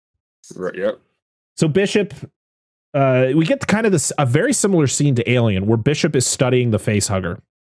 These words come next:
Speaker 2: And it's very
Speaker 1: Mm-hmm.
Speaker 2: similar to when Ash was studying the face hugger when it was on Kane in the original. It was kind of that same situation where Hicks, uh, comes up and is, like, asking about it, and, "Hey, you know, you seem very interested." And it's like, "It's a,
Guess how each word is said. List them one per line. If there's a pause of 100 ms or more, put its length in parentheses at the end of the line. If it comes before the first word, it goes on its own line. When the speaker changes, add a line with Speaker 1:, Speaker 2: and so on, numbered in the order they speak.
(640)
Speaker 2:
And
it's
very
Speaker 1:
Mm-hmm.
Speaker 2:
similar
to
when (560)
Ash
was
studying (540)
the
face
hugger
when
it
was
on
Kane
in
the
original.
It
was
kind
of
that
same
situation
where
Hicks, (600)
uh,
comes
up
and
is,
like,
asking
about
it,
and, (460)
"Hey,
you
know,
you
seem
very
interested."
And
it's
like,
"It's
a,